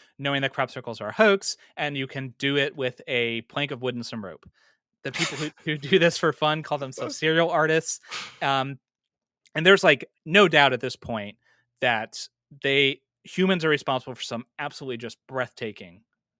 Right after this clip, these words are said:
Speaker 1: crop circles. Uh, and I wanna circle back to the features that earlier were diagnostic, we were told, of a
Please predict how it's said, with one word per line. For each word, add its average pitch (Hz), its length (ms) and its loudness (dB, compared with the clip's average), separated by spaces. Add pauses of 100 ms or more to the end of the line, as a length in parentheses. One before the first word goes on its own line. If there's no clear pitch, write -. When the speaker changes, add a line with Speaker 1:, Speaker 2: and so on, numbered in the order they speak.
(120)
Speaker 1:
crop 101 220 -10
circles. - 520 -18 (1300)
Uh, 139 160 -2 (680)
and 165 100 0
I 170 60 4
wanna 208 240 2
circle 294 360 -2
back 156 640 -4 (160)
to 156 100 -14
the 143 80 -6
features 160 540 -6
that 127 340 -2 (160)
earlier 160 420 2
were 123 160 -6
diagnostic, 127 960 -2
we 117 80 -8
were 110 160 -8
told, 101 680 -2 (380)
of 110 640 -4 (200)
a 127 100 -8